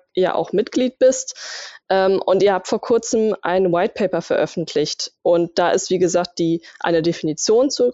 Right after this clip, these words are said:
Comtech und das Wirkungsmodell enthalten. Magst du die wichtigsten Punkte dazu einmal skizzieren?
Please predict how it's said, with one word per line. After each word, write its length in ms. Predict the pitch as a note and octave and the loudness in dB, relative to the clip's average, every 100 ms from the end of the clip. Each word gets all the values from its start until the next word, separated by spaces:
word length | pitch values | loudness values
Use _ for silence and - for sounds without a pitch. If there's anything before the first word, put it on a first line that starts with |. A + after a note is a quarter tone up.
| - | -2
Comtech 600 | - A#3 C#4 C#4 A#3+ - | -2 0 0 0 -2 -2
und 420 | F#3+ G3+ G#3 - | -2 0 -2 -2
das 240 | F3+ F3+ - | -4 -2 -2
Wirkungsmodell 720 | G3 G3 E3+ - D#3+ - C#3 | 0 -2 -4 -6 -4 -2 -2
enthalten. 680 | - - D#3+ C#3+ C#3 - D3 - - - - - | -4 -6 -4 -4 -4 -6 -10 -10 -20 -18 -18 -6
Magst 460 | E3 E3+ - - B3 | -2 -2 -4 -4 0
du 320 | B3+ B3+ A#3+ - | 2 4 2 0
die 140 | F#3 F3 | 0 0
wichtigsten 520 | - A#3+ - - G#3 | -2 -4 -4 -4 -2
Punkte 400 | - A3 A#3+ G#3+ | 0 0 0 0
dazu 560 | G3+ F#3 - G#3+ G#3+ - | 0 -2 -4 0 0 -2
einmal 380 | - F3+ F#3+ F#3 | -2 0 0 -2
skizzieren? 760 | - F3+ F3 - F3+ F#3 G#3 | -4 -6 -6 -4 0 2 2